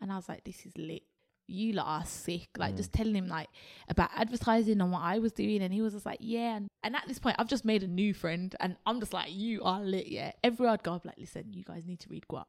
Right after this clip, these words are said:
Speaker 1: because my friend, yeah, he's onto something."
Speaker 2: Yeah, yeah, yeah.
Speaker 1: And he used to be like, "Nah, she's a bit weird. Like, why does she tell everyone about me?" <laughs>
Speaker 2: <laughs>
Speaker 1: And I'm like,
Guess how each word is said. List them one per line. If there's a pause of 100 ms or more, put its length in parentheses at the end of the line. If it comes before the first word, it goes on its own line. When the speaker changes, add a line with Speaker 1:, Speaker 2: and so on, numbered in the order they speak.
Speaker 1:
because (220)
my
friend,
yeah,
he's
onto
something."
Speaker 2:
Yeah,
yeah,
yeah. (120)
Speaker 1:
And
he
used
to
be
like,
"Nah,
she's
a
bit
weird. (140)
Like,
why
does
she
tell
everyone
about
me?" (100)
<laughs>
Speaker 2:
<laughs>
Speaker 1:
And (400)
I'm
like,